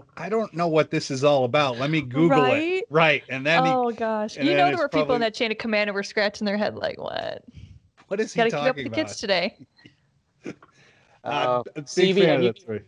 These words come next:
Speaker 3: C V?
Speaker 1: No.
Speaker 3: Uh, now, everyone should know that you put these stories together.
Speaker 1: Uh,
Speaker 3: I
Speaker 1: I
Speaker 3: think you're secretly, secretly watching
Speaker 2: I think so, too.
Speaker 3: watching the show. Yeah, I think you
Speaker 2: Yeah.
Speaker 3: are.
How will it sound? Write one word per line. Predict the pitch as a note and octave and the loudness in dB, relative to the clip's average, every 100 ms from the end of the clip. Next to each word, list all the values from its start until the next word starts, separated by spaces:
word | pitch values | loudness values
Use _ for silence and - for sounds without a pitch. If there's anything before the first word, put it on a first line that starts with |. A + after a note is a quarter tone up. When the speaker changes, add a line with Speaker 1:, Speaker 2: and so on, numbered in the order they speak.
| _ | _
Speaker 3:
C | _ F3 D#3+ | _ 0 2
V? | F3 G#3 G3 _ - _ _ - | 2 0 -4 _ -20 _ _ -20
Speaker 1:
No. | G#2+ G#2 | -18 -8
Speaker 3:
Uh, | C3+ | -6
now, | C3 C#3+ C#3+ C#3+ | 2 4 4 2
everyone | D3 F3 F3 F3 | 0 2 2 0
should | - D3 | -2 -2
know | E3 E3+ A#2 A#2 - _ _ _ - | 0 0 0 -4 -10 _ _ _ -12
that | A#2+ B2+ B2+ B2 - | 0 4 4 0 -6
you | G#2+ A#2 D#3 A3+ | -16 -6 -4 -4
put | - A#3 - | 0 0 0
these | C#3+ C3 B2 A#2+ - _ _ | -6 -4 -6 -10 -20 _ _
stories | - D3+ G#3 D3 A2+ | -4 0 2 2 -2
together. | A#2+ A2+ D3+ G#2+ - _ - | -4 2 2 0 -10 _ -14
Speaker 1:
Uh, | C3 | -4
Speaker 3:
I | B2+ G3+ - | 0 0 0
Speaker 1:
I | |
Speaker 3:
think | F#3+ E3 | -6 0
you're | F3+ | -2
secretly, | - - G3 - F#4+ - A#2 A2+ _ _ _ _ | -2 -6 -6 -2 -4 -2 -4 -6 _ _ _ _
secretly | - - - G3+ - F3+ - C3 G#2+ G#2 - - | -20 -20 -6 -6 -2 -2 -2 -2 -4 -6 -10 -10
watching | A#2 B2+ D#3 - G2+ F2 E2+ _ _ _ _ _ _ - | -4 -2 -2 -6 -10 -10 -18 _ _ _ _ _ _ -4
Speaker 2:
I | B3+ | -4
think | A3 | -4
so, | - F3 | -6 -8
too. | - | -2
Speaker 3:
watching | C3 F#2+ B2+ | -2 -2 -4
the | A2+ | -6
show. | - C3+ G#2 | 0 2 2
Yeah, | A#2+ C3 - - | 2 0 0 -8
I | A#2+ | -4
think | D3+ | -4
you | A#2+ A#2+ | 0 2
Speaker 2:
Yeah. | C3 | 2
Speaker 3:
are. | C#3+ | -2